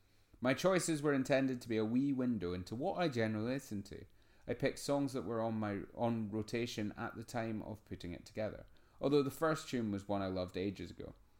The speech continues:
I wanted to do a quick shout out to Dizzy by Vic Reeves and the Wonder Stuff, which is a very catchy tune, but I imagine the repetition and key changes would fill your head too much.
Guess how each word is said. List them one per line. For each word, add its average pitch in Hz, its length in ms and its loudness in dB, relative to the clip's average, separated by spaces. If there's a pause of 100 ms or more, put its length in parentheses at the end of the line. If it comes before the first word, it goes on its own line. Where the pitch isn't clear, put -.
(380)
I - 60 0
wanted 143 240 4
to - 120 -10
do 127 120 2
a 117 60 0
quick - 540 -2
shout - 320 2
out 107 260 -2
to 113 140 -4
Dizzy 123 440 0
by 101 220 0
Vic 98 340 -4
Reeves 110 320 -2
and 95 140 -2
the 92 40 -4
Wonder 123 320 0
Stuff, 120 260 -2 (420)
which 117 140 -6
is 120 120 0
a 127 40 0
very 143 220 2
catchy 135 460 2
tune, 90 320 -6
but 85 120 -2
I 90 60 -6
imagine 104 460 -2
the 95 80 -4
repetition 107 520 -4
and 95 120 -6
key 110 220 -2
changes 92 440 -6
would 87 140 -8
fill 95 260 -4
your 92 140 -4
head 98 260 -4
too 90 200 -8
much. 92 240 -4